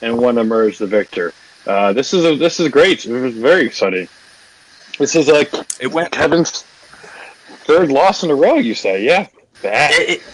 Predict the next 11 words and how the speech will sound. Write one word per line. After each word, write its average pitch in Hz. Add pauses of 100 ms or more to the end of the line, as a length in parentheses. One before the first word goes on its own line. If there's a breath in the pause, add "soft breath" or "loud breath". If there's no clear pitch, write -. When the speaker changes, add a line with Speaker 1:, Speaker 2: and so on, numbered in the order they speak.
Speaker 3:
it 190
did 233
have 202
everything. 123
It 139
had, 143
it 139
had 131
logo 143
trash 147
talk, 165